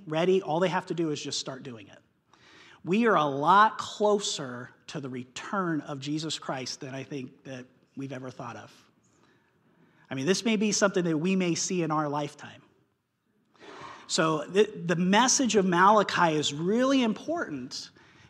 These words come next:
because many times in our life, we lose fact of Christ's return. We become apathetic. We become hip-, hypocritical in our worship, just like how, uh, Israel,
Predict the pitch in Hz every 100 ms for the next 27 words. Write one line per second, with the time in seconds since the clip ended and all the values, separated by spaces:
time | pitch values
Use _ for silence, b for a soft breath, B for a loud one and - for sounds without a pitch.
0 | - 165 170 185 170 165 - 170 208 226
1 | 233 240 202 180 - 170 165 165 220 196
2 | - 180 208 185 185 202 233 233 - -
3 | - 208 156 143 - - 147 - - 170
4 | 180 - - 170 170 - 247 151 139 165
5 | - 185 175 185 185 175 - 202 233 123
6 | - 151 160 - 165 143 139 _ - B
7 | B 190 196 202 - - 226 - 143 139
8 | 131 127 117 190 - - 135 - B B
9 | - 262 - 254 247 - 240 233 220 -
10 | B B - 170 170 208 277 214 160 123